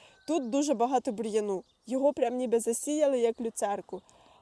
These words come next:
А он там, можете бачити, де була фреза, там немає такого бур'яну. Ну і там частина інша городу, де була фреза, теж бур'яну такого немає.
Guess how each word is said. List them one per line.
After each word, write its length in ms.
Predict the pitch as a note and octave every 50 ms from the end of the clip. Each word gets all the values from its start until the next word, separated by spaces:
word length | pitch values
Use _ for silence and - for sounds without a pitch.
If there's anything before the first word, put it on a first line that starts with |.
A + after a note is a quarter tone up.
| - _ _ _ _ _ _ _ -
А 200 | - B3+ C4 B3 -
он 200 | - C4+ C4 B3
там, 340 | - - C#4 E4 G4+ G4+ E4
можете 400 | D#4 D#4+ C#4 C#4+ B3+ - C4 B3
бачити, 480 | G#3+ C4 B3+ C#4+ - C4+ A#3 - A#3+
де 140 | G#3+ A3 B3
була 280 | A3 A#3 B3+ B3 A#3+ B3
фреза, 520 | - - A#3 A#3 G#3+ G3+ B3 C4 E4 G4 G#4+ _ _ _ _ _ _ _ _ _ -
там 300 | C4 B3 B3+ C#4 C#4 C4+
немає 440 | C4 C4 B3+ B3+ B3+ B3+ A#3 G#3+
такого 360 | G#3+ - - - A3 A3+ A3+ F#3+
бур'яну. 500 | G3+ A3 A3 G#3+ G#3 G#3 G#3 G3+ F#3+ - _ _ _ _ -
Ну 160 | A#3 B3+ C#4
і 60 | C#4+ C4
там 280 | - C4+ C4+ C4 B3
частина 600 | - - A#3+ B3 - - B3+ A#3+ A#3+ A#3 A3 A3
інша 460 | - - A#3+ B3 B3 B3+ - - A3+
городу, 380 | A3+ B3 A#3 A3+ A#3+ A#3+ G3+ A#3
де 140 | F#3+ A3 G#3+
була 240 | G3 A3+ A3+ A3+ A3+
фреза, 400 | - A#3 A3+ A3+ A3 B3 C4+ C#4
теж 240 | - A3+ A#3+ B3+
бур'яну 460 | C4 A#3 G#3 A#3+ A3+ A3 G#3+ A3+ A#3 A3
такого 360 | - G#3 - G#3+ A3 A#3 A3
немає. 480 | A3 A3 G#3+ G3+ G3 G3 F#3+ F3 G3+